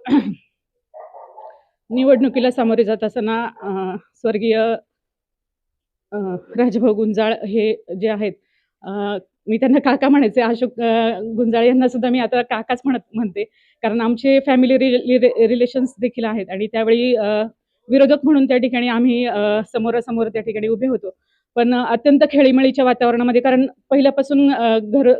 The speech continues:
घरोब्याचे रिलेशन असल्यामुळे त्यावेळी देखील, अ, जिल्हा परिषद निवडणूक लढत-, लढवताना खेळीमेळीच्या वातावरणामध्ये, अ, त्या ठिकाणी लढवली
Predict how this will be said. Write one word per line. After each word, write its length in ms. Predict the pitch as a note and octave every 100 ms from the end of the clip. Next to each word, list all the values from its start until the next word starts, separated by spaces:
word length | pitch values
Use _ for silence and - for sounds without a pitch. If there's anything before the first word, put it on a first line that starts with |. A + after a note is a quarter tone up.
| G#3+
घरोब्याचे 460 | B3 B3 B3+ C4
रिलेशन 360 | C#4 B3 B3+ B3+
असल्यामुळे 480 | B3+ B3 A#3+ A#3+ B3 - _ _
त्यावेळी 260 | B3 B3 B3+
देखील, 340 | C4 C4 C4
अ, 120 | B3
जिल्हा 260 | A#3 A#3 A3+
परिषद 280 | A#3 A3+ A3
निवडणूक 300 | A#3 A3+ A3+
लढत-, 280 | A#3 A3 - G3+
लढवताना 540 | A3+ A3+ A#3 A#3+ A#3
खेळीमेळीच्या 580 | A#3 A#3+ A#3 A#3 A3+ A#3+
वातावरणामध्ये, 720 | A3+ G#3+ G#3+ A3+ A3+ A#3 A3+ A#3 _ _ _
अ, 100 | G#3+
त्या 140 | G#3+
ठिकाणी 380 | G#3+ A#3 A#3 A#3+
लढवली 360 | A#3 C4+ A#3